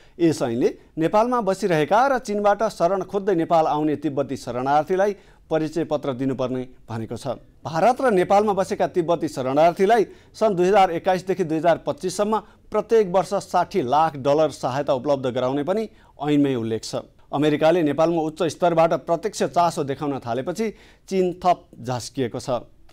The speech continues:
डेढ दशक अघि दलाई लामाको नेपाल स्थित कार्यालय बन्द गरिदिएका देउवा नै अहिले प्रधानमन्त्री छन्।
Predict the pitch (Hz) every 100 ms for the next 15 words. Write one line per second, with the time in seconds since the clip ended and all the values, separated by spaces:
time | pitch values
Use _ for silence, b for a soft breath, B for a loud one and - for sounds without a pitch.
0 | b b 120 131 139 110 131 160 151 151
1 | 185 135 127 139 131 135 147 143 127 135
2 | 151 147 - 147 - 143 147 143 127 143
3 | 151 135 131 143 151 151 143 135 147 185
4 | 233 220 b b 196 196 196 196 170 143
5 | 147 143 131 127 127 120